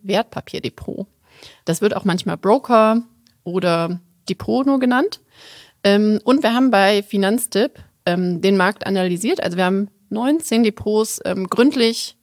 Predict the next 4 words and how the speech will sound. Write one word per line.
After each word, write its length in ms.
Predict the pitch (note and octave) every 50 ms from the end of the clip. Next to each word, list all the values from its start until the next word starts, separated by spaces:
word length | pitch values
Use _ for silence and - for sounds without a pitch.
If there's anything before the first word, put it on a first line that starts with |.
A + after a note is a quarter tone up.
| _ _
untersucht 640 | G3 G3+ G#3 G3 F#3 G3+ G#3+ A3+ A#3+ - - - _ _ - - - - - _ _ _
und 340 | _ G#3 G3+ G3+ G3+ G3 -
da 220 | F#3+ F#3 F3+ G3
sind 400 | G3+ G#3 G3 G3 G3+ G3+ G3 -